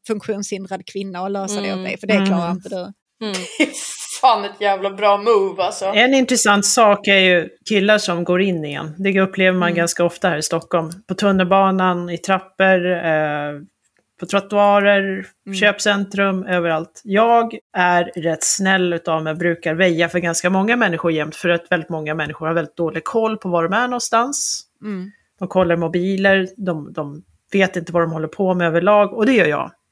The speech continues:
Speaker 2: Mm.
Speaker 3: Så att jag brukar vara rätt schysst. Men det finns tillfällen där jag njuter,
Speaker 1: Mm.
Speaker 3: riktigt njuter utav s-, tillfället. Jag ser någon som kommer och jag vet vad som kommer hända. Och precis innan,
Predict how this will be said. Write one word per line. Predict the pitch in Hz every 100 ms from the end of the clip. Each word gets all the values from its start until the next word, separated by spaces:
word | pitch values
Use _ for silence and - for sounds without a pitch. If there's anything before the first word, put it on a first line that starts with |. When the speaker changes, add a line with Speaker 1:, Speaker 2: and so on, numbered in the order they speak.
| _ 240
Speaker 2:
Mm. | 254 190 -
Speaker 3:
Så |
att | 202
jag | 226
brukar | 226 -
vara | 175 151
rätt | -
schysst. | 160 160 -
Men | 226 220 151 - _ _ -
det | 196
finns | 254 240
tillfällen | - 196 - 208 190 165 202 - _ _ -
där | 185
jag | 180
njuter, | 190 233 262 254 - 151 165 - _ _ _ _ _ _
Speaker 1:
Mm. | 196 208
Speaker 3:
riktigt | - -
njuter | 226 240 262 269 - 185 165 185
utav | 196 185
s-, | 180 - - -
tillfället. | 214 175 - 220 185
Jag | 180
ser | 175 - 240 220
någon | 180 170
som | 175
kommer | 170 208 196 175
och |
jag | 170 175
vet | 214 214 208
vad | 185
som | 180
kommer | - 170
hända. | 165 165 180 170 165 _ _ _ _ _ _ _
Och | 214 190
precis | 185 247 233 233
innan, | 220 196 214 208 175